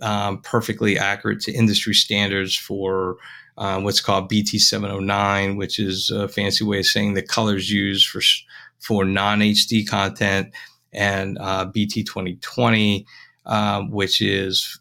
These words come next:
the color space used, uh, in the wider gamut that's used for H D R processing. Um, so the ability to do that is very important and be able to get the, what's also known as grayscale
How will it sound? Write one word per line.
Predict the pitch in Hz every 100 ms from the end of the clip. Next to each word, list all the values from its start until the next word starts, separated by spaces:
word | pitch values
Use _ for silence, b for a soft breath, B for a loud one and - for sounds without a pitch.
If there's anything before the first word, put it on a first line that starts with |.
| -
the | 110 104 95
color | - 107
space | 92 - 104 98 -
used, | 104 98 98 - - 104
uh, | 98 101
in | 98
the | 85
wider | 92 95 101
gamut | 92 101 101 139 - _ B B B -
that's | 117 101 104 -
used | 110 104 101
for | - 101 95 120
H | 104 - 110
D |
R | 104 113
processing. | 113 - 117 113 120 113 120 113 113 B B B
Um, | 104 101
so | -
the | 120
ability | 117 120 120 113
to | -
do | 113 113
that | 107 107 113 113 -
is | 117 104
very | 113 113
important | 104 - 120 135
and | 131 117 104
be |
able | 101
to | 98
get | 90 101 -
the, | 107 104 -
what's | 101 -
also | 92 90 101
known | 101 98
as | 95 -
grayscale | - 104 107 - - 104 104 98